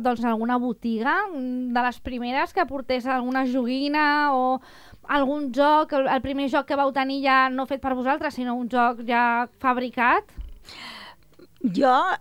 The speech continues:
Speaker 2: <laughs> també en parlàvem amb la Carmen aquí. Jo el primer que vaig veure, una botiga, eh, de joc heroi, perquè era un joc heroi, era un acordeon que me la varen donar, un acorde-, acordeon que, pf,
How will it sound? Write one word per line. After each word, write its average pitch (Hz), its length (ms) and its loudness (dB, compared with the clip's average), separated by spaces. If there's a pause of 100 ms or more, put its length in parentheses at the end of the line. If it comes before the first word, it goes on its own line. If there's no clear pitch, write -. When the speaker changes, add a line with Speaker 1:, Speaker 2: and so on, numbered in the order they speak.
(320)
Speaker 2:
<laughs> 277 420 4
també 311 260 4
en 294 100 4
parlàvem 277 560 6
amb 262 120 4
la 247 60 2
Carmen 240 480 2
aquí. 277 300 -2
Jo 294 140 8
el 320 120 4
primer 302 280 4
que 285 160 4
vaig 269 260 6
veure, 214 360 4
una 247 200 0
botiga, 208 640 -2 (640)
eh, 233 680 8 (800)
de 247 220 8
joc 262 280 6
heroi, 226 240 6
perquè 226 300 -2
era 220 60 0
un 220 120 0
joc 214 180 0
heroi, 214 360 2 (680)
era 294 260 10
un 285 140 6
acordeon 254 640 2
que 285 140 2
me 233 160 4
la 226 140 6
varen 240 360 6
donar, 233 340 2
un 269 140 2
acorde-, 269 340 -4
acordeon 262 600 0
que, 262 180 0
pf, - 280 -16